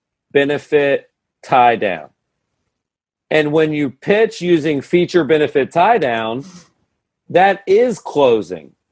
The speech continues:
You would never want to pitch where you just say, "Feature, feature, feature, feature, will you buy?"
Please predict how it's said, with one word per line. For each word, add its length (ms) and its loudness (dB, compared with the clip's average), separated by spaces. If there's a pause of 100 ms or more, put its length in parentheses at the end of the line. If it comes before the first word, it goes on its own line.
(920)
You 200 -2
would 160 2
never 420 2
want 220 2
to 60 2
pitch 540 0
where 160 0
you 120 2
just 260 -2
say, 200 2
"Feature, 640 -2
feature, 540 0
feature, 540 0
feature, 560 0
will 320 2
you 200 -2
buy?" 460 -2